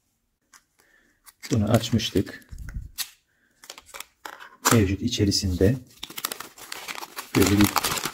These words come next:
kullanım bilgisi var. Karşılaştıralım. Şöyle aynı. Aldığımız ram'ı bu şekilde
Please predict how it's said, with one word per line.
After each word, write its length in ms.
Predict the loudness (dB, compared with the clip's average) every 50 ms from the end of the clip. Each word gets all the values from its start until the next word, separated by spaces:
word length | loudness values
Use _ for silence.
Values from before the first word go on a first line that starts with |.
| -10 -14 -18 -20 _ _ _ -20 -20 -20 -12
kullanım 400 | -2 0 2 2 4 2 2 2 2 0
bilgisi 420 | 0 -2 0 -2 -4 -2 -2 0 4
var. 220 | 4 4 4 4 0 -4 -4 -4 -6 -6 -6 -8 -14 _ -20 -18 -16 -16 -16 -18 _ _ -20 -18 -4
Karşılaştıralım. 1080 | 4 6 6 6 6 4 4 4 4 4 2 2 2 4 4 4 4 4 4 2 -2 -4 -10 _ -12 -12 -12 -14 -16 -18 -20 _ _ _ _ _ _ _ _ _ _ _ _ _ _ _ _ _ _ _ _ _ _ _ _ _ _
Şöyle 360 | -8 0 2 2 4 4 4
aynı. 560 | 4 4 4 4 4 2 0 -2 -2 -6 -12 _ _ _ _ _ _ _ _ _ _ _ _ _ -20 _ _ _ -2 -2 -2 -2 -8 _ _ _ _ _ _ _ -8 4
Aldığımız 760 | 8 8 8 10 10 10 10 10 8 6 2 -2 -6 -8 -14 _ _ 6 8
ram'ı 360 | 8 8 8 6 4 2 -2 0 0
bu 40 | 0
şekilde 680 | 2 2 2 2 4 4 6 8 8 8 6 4 -4